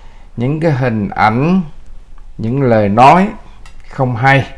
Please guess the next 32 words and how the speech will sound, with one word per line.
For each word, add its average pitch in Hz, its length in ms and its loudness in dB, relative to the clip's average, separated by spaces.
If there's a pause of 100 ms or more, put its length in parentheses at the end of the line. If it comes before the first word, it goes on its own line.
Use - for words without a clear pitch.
(220)
và 95 300 -2
những 110 180 -4
cái 143 80 -2 (140)
câu 120 180 2
chuyện 95 440 -6 (1400)
cũng 101 260 -4
rất 101 200 0
là 90 60 -2
phản 95 240 -2
cảm, 98 320 -2 (240)
thưa 107 100 -6
quý 110 120 -4
vị. 98 200 0 (1700)
Người 135 240 4
ta 131 220 4 (200)
truyền 131 340 4
tai 151 260 4
nhau 156 320 6
những 143 260 0
cái 175 100 -4 (140)
câu 165 240 2
chuyện 101 680 -4 (420)
nghe 175 320 2
như 180 160 4
bịa. 104 360 0 (1000)
Tôi 156 120 -2
nói 160 140 0
ví 185 160 4
dụ 135 180 4
như 135 260 0
là 120 160 -2
cái 151 160 -2